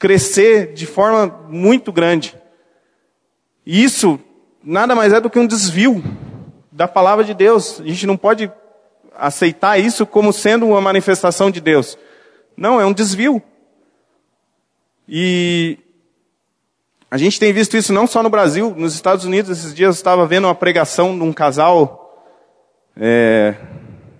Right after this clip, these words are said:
eu sempre esqueço um pouco, mas é, acho que é casal Austin. E a pregação, assim,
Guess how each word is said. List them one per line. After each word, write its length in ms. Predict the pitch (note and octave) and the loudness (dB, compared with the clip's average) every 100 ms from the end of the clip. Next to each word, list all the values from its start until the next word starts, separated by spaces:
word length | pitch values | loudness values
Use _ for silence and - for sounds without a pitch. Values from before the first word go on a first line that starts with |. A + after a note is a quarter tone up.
| _ _ | _ _
eu 100 | - | -18
sempre 260 | A2 E3 - | -12 -12 -12
esqueço 360 | - D#3 D#3 | -6 -4 -4
um 40 | B2+ | -6
pouco, 180 | C#3+ C3+ | -6 -6
mas 140 | B2 | -2
é, 240 | C3 B2 G2 | 0 0 -2
acho 140 | A2+ | -6
que 80 | - | -6
é 300 | B2 A#2 G#2 _ _ _ _ _ _ - | -2 -2 -4 _ _ _ _ _ _ -6
casal 360 | A#2 A#2+ C3 | -2 0 2
Austin. 460 | B2 D3+ - - F2+ - - - _ _ _ _ _ _ _ _ _ _ - | 2 0 -4 -14 -16 -18 -20 -20 _ _ _ _ _ _ _ _ _ _ -4
E 80 | |
a 60 | D3+ | -2
pregação, 640 | - G3 G#3 - G#3 A#3 | 0 0 0 0 0 2
assim, 520 | G3 - A3 A3 F#3 | 2 2 2 2 0